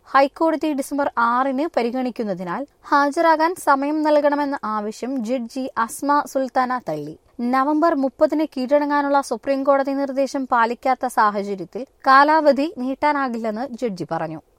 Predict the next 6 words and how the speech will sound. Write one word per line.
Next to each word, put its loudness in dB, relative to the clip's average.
മമുക്ഷു 0
ആശ്രമ 0
സ്ഥാപകൻ 0
ചിന്മയാനന്ദയ്ക്കെതിരെ -2
രണ്ടായിരത്തി 2
പതിനൊന്നിലാണ് 0